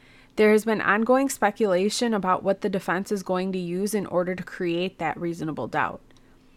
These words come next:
The speculation has centered around the defense attempting to prove there was bad blood between Junior and people other than Anderson. The defense plans to call on a witness who will testify that they were told information about another person who killed Junior.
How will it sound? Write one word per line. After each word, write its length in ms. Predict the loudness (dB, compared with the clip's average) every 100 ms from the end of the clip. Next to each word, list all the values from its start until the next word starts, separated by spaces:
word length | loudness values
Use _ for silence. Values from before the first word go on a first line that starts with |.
| _ _ -20 -20 -16 -4
The 100 | 0
speculation 720 | 4 4 4 2 2 0 -2
has 180 | -2 -2
centered 320 | 0 0 0
around 300 | 2 2 2
the 80 | 0
defense 480 | -2 -2 -2 -2 -4
attempting 500 | -4 -4 -2 -2 -2
to 80 | -2
prove 380 | -2 -2 0
there 160 | 0 0
was 160 | 0 -2
bad 320 | 0 0 0
blood 260 | 0 0
between 400 | -2 -4 -4 -4
Junior 400 | -4 -2 -2 -2
and 300 | -2 -4 -6
people 300 | -6 -4 0 0
other 240 | 0 -2 -2
than 160 | -2
Anderson. 640 | -2 -4 -4 -6 -8 -10 -12 -18 -20 -20 -14 0
The 100 | 2
defense 380 | 4 2 2 0
plans 300 | 0 0 -2
to 80 |
call 240 | 2 4 4
on 120 | 2
a 80 | 0
witness 440 | 2 2 0 -2
who 80 | -2
will 120 | -2
testify 580 | 0 -2 -2 -2 2 2
that 180 | 2 -2
they 100 | -2
were 140 | -2
told 320 | -2 0 0 0
information 680 | -2 0 0 0 -2 -4
about 240 | -2 0 0
another 320 | 0 0 -2
person 460 | 0 -2 -2 -4 -4
who 140 | -4
killed 260 | -2 -4 -2
Junior. 480 | -4 -4 -6 -12